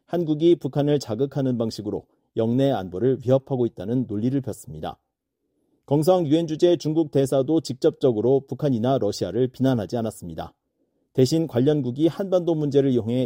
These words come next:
이중적인 정치 전략을 추진하고 대결을 유발하는 잘못된 행위를 중단해야 한다고 말했습니다. 또한 일부 이사국이 현재 유럽과 한반도 안보의 상관관계를 언급한 점에 주목한다면서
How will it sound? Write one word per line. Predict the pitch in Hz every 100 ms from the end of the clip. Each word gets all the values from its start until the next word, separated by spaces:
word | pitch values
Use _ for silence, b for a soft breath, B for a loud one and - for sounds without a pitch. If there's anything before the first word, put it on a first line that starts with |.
| -
이중적인 | 101 120 151 131 95 117 135
정치 | - 110 - 151
전략을 | 135 98 101 143
추진하고 | - 170 131 104 - _ _ _ _
대결을 | 127 135 139 170
유발하는 | 120 123 131 107 135 139
잘못된 | - 123 156 - 165
행위를 | 139 135 98 107 123 -
중단해야 | 127 131 160 143
한다고 | 98 85 95
말했습니다. | 98 90 - 80 80 73 _ _ _ _ _ _ _ _
또한 | 170 190
일부 | 156 156 175
이사국이 | 160 165 151 151 175 175
현재 | 175 180 156
유럽과 | 113 139 - 160
한반도 | 151 104 170 160 160
안보의 | 120 107 123 143
상관관계를 | - 190 190 185 160 123 123 147
언급한 | 92 117 143 151 123
점에 | 110 135
주목한다면서 | - 127 113 110 98 98 - -